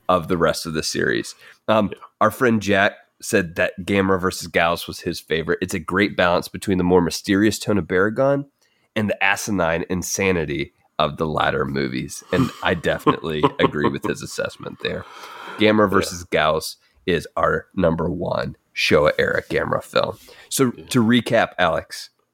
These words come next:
Speaker 2: Yes.
Speaker 1: Uh,
Speaker 2: So
Speaker 1: do you wanna recap? You want me to recap?
Speaker 2: I, I'll recap. So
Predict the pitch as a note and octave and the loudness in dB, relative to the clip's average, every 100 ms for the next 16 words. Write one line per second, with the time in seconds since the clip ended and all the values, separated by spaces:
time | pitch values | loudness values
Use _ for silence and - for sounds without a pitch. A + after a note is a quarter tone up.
0 | _ - G#2+ E2+ G2 F#2+ F#2 F#2 A2 G2+ | _ 2 2 4 4 6 6 4 4 4
1 | A2 A#2 A#2 A#2+ A#2 B2+ B2 G#2+ E2+ F#2 | 2 2 4 2 2 0 0 0 0 0
2 | E2 E2 - D#2 - - G2+ G#2 A#2 A2+ | -2 -6 -4 -6 -6 0 2 4 4 2
3 | A#2 A2 A2 A#2+ G2 F#2 - B2 A2 F#2 | 4 2 0 0 0 0 -2 2 2 2